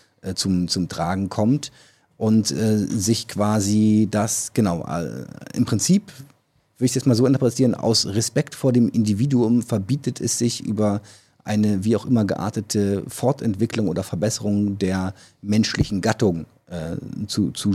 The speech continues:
nachzudenken oder das, oder das gar zu wollen, oder gar zu formulieren. Und jetzt, ähm, wir leben ja quasi in, äh,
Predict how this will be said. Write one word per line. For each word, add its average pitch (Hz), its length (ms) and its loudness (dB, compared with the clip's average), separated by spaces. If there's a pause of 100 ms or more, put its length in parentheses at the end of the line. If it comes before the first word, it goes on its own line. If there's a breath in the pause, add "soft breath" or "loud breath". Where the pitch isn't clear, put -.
nachzudenken 104 720 0
oder 92 140 -2
das, 92 240 -4
oder 95 120 -2
das 82 200 -4
gar 78 160 -2
zu 85 220 -2
wollen, 95 420 8 (380 soft breath)
oder 92 180 -4
gar 90 180 -2
zu - 120 -4
formulieren. 95 680 4 (460 loud breath)
Und 104 140 2
jetzt, - 360 2
ähm, 117 520 4 (600)
wir 117 220 2
leben 170 280 8
ja 147 160 8
quasi 135 400 4
in, 123 260 6
äh, 67 140 -4